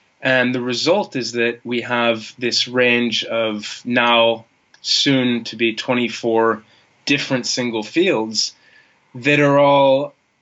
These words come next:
share, you know, sharing characteristics in terms of, uh, flavor profiles and aromas and, and <clears throat> excuse me, and things like that, but also distinctly different because of the provenance.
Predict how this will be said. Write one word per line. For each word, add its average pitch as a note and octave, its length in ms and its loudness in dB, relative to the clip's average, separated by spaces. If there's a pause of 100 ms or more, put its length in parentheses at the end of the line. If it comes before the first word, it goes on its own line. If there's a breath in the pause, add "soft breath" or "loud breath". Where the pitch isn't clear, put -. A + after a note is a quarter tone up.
(100)
share, C3+ 800 2
you C3+ 160 -8
know, A#2+ 120 -4
sharing C3 440 0
characteristics B2 960 -4
in A2+ 140 -6
terms A2 380 -4
of, G#2+ 500 -6
uh, G2+ 180 -2
flavor A2 380 -2
profiles G#2+ 880 0
and G#2 100 -10
aromas A2 480 2
and, - 160 -14 (240)
and C3 300 -4 (180)
<clears throat> C#3 300 2
excuse - 340 -2
me, G#2 80 -2
and G2+ 140 -2
things A2+ 200 -2
like G#2+ 180 -2
that, C3+ 280 2 (1000 loud breath)
but C3+ 200 2
also C#3 460 2
distinctly A#2 800 -6
different G#2 560 -6 (100)
because B2 720 -2
of A2 160 -10
the G2+ 80 -12
provenance. F#2+ 880 -6